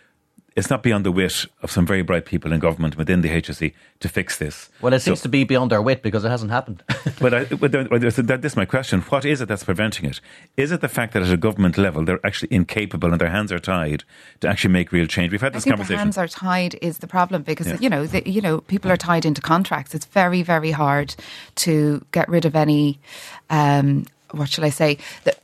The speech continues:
Speaker 3: non-performing staff members
Speaker 1: Yeah.
Speaker 3: that may be costing, um, a lot to the health service.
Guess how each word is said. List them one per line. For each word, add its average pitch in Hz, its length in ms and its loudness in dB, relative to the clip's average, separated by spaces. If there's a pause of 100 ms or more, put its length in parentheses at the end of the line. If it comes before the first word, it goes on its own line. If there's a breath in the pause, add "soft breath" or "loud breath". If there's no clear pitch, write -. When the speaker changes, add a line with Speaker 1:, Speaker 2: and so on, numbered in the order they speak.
Speaker 3:
non-performing 180 920 4
staff 165 400 -2
members 160 260 0
Speaker 1:
Yeah. 165 60 2
Speaker 3:
that 160 80 -2
may 175 160 4
be 165 100 -2
costing, 165 720 -2
um, 147 340 0
a - 60 -2
lot 156 280 0
to - 60 -8
the 160 80 -4
health 160 320 0
service. 156 460 -2